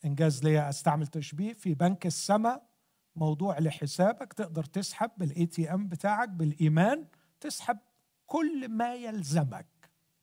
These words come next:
للحياة والتقوى. ما هي الحياة وما هي التقوى؟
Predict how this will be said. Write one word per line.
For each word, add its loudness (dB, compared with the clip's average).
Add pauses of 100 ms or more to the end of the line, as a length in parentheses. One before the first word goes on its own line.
(100)
للحياة 4 (840)
والتقوى. -18 (760)
ما 4
هي 6
الحياة 2 (100)
وما 2
هي -8
التقوى؟ -20